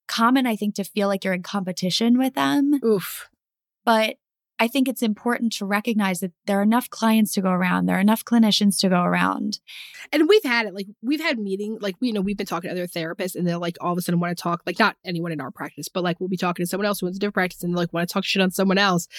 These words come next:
Speaker 2: And we're like, "Oh, yeah, like, we're really not interested in doing that." Like,
Speaker 1: Yeah.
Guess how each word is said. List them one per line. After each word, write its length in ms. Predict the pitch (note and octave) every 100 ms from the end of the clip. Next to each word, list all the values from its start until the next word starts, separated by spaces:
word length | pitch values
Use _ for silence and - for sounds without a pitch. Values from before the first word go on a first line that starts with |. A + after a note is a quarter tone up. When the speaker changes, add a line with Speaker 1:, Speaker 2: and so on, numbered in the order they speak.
| - -
Speaker 2:
And 160 | G3 A3
we're 80 | A3+
like, 200 | G#3 -
"Oh, 220 | C#4 C#4
yeah, 240 | A#3 G#3 F3
like, 160 | F3
we're 100 | C4 A#3+
really 160 | A3+
not 120 | F#3 E3+
interested 340 | E3 E3 E3
in 80 | D#3+
doing 300 | D3+ D3+ D#3
that." 300 | D3 C#3 -
Like, 200 | F#3 F3+
Speaker 1:
Yeah. 380 | E3+ F#3+ F#3+